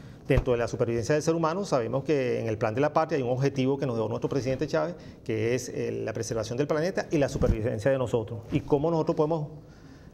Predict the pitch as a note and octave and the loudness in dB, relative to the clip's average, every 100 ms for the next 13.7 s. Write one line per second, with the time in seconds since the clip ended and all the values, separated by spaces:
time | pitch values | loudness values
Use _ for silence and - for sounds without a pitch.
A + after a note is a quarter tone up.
0 | - - - D3 F3 E3 E3+ E3+ E3+ D#3 | -20 -12 0 2 4 2 2 2 2 2
1 | D#3 E3 D3+ C3+ A#2+ - B2+ A#2+ A2+ - | 4 2 2 2 0 0 0 0 -2 -2
2 | C#3+ B2 B2 C3+ D3+ D#3 C#3 - D#3 F3 | 0 2 2 2 2 0 0 2 2 2
3 | A2 G#2+ D#3+ F#3 - C3 C3+ D3 C#3 B2+ | -2 -6 -8 -8 -2 -2 2 2 2 0
4 | A#2 A2 D#3+ - - A#2+ A#2 B2 A2 G#2+ | -2 -2 -4 -4 -4 -4 -4 -4 -2 -2
5 | A2 A2+ A#2+ G#2+ A2+ G#2+ A2+ A#2+ B2 C3 | -6 -10 -14 -12 -10 -6 -4 -2 0 0
6 | C3 C#3+ D3 D#3+ D3 D#3 - - - - | 0 0 0 0 -2 -6 -14 -20 -20 -12
7 | C#3 A#2 A2 A2 A2 G#2+ G#2+ G#2 G#2+ B2 | -2 0 2 2 0 0 -2 -2 -4 -2
8 | B2 A#2+ A2 A2+ A2+ B2+ B2 A#2 G2 G2+ | 0 2 2 0 0 0 2 0 -4 -8
9 | G#2+ - A2+ G#2 G2+ G2 G#2+ A#2 C3+ D3+ | -16 -16 -14 -12 -12 -12 -8 -4 0 0
10 | D3+ D3 C3 C#3+ D3 - - - - A#2 | 2 0 0 -4 -8 -12 -18 -14 -6 -2
11 | A#2+ A#2 A#2 C3 C3 B2+ - A#2 B2 B2 | 0 0 2 2 2 0 -2 -2 0 2
12 | C3+ C3 C3+ B2+ A2 A#2 A2 A2+ A2 - | 2 0 0 -2 -2 -2 0 -2 -2 -2
13 | A#2 B2 C3+ C#3 C#3 D3+ C#3+ | -4 -2 2 0 2 0 0